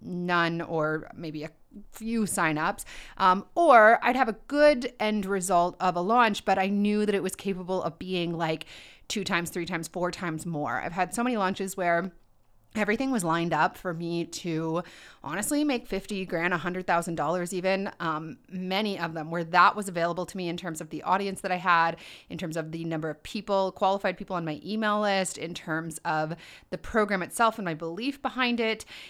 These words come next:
And yeah, there's just, there's been so many times where logically speaking, everything was lined up for me to do way more. And not that any of this is logical, but, um, it has always come down to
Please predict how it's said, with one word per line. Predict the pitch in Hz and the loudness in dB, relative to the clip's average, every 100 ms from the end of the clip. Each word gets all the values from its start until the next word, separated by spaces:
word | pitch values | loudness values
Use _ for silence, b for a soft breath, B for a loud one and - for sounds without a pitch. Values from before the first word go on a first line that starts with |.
| B - | B -8
And | 202 202 196 196 196 214 - | -2 0 -2 -2 -6 -10 -14
yeah, | - 226 262 | -8 -6 -6
there's | 156 160 | -8 -10
just, | 180 - | -10 -8
there's | 202 190 | -6 -6
been | 196 202 | -6 -4
so | 240 | -2
many | 302 | -2
times | 170 147 - | -4 -8 -8
where | 185 175 170 - _ | -6 -4 -6 -10 _
logically | 196 175 170 180 226 240 262 | -6 0 2 2 0 -2 -4
speaking, | 262 160 151 180 - | -4 -6 -8 -8 -8
everything | 180 202 240 | -6 -6 -6
was | 240 | -4
lined | 165 165 156 | -4 -2 -2
up | 170 208 - - | -4 -6 -10 -6
for | 196 | -4
me | 180 175 185 - | -2 -4 -6 -8
to | - | -10
do | - 165 165 170 | -8 -6 -4 -6
way | - 170 185 | -4 -4 0
more. | 349 214 | 4 4
And | 170 170 170 B B - | 4 0 -6 B B 6
not | 262 294 | 6 8
that | 208 | 4
any | 190 175 | 4 0
of | 165 | 0
this | 156 | -2
is | 165 | -4
logical, | 160 131 151 190 240 262 | -2 -2 -4 -4 2 2
but, | 240 196 175 170 - - | 6 8 8 6 -4 -6
um, | 190 170 160 165 165 - - - _ - | -2 -2 -2 -6 -12 -14 -12 -14 _ -20
it | - - 202 196 | -18 -8 -6 -6
has | - 202 | -4 -4
always | - 220 254 | 0 0 -2
come | - 220 190 | -6 -6 0
down | 180 175 185 | 2 2 0
to | - 185 175 175 | -6 -6 -4 -4